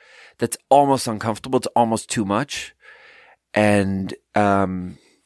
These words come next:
do you guys like my hat? This is like, this hat is like when you're doing a character. Like, this is not, I don't feel normal wearing this hat, but whatever. It's one A M. So I ate, like,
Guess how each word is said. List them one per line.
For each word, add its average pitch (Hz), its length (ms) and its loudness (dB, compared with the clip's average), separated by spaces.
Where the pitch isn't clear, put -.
do 127 80 -14
you 131 60 -8
guys 147 200 0
like 139 160 4
my 135 120 2
hat? 131 300 2
This 131 180 2
is 101 140 0
like, 90 240 2
this 120 160 0
hat 98 380 0
is 87 140 -2
like 82 240 0
when 87 240 -2
you're 87 100 0
doing 80 240 -2
a 71 80 -4
character. 71 480 -2
Like, 71 240 -8
this 98 200 0
is 85 140 -4
not, 76 260 0
I 101 80 4
don't 107 220 2
feel 90 180 2
normal 78 460 -2
wearing 67 240 -4
this 58 140 -10
hat, - 200 -4
but - 200 -10
whatever. 117 320 6
It's 101 120 -4
one 123 180 4
A 117 140 2
M. 92 220 -4
So 104 760 4
I - 120 -4
ate, 151 260 -2
like, 127 260 -2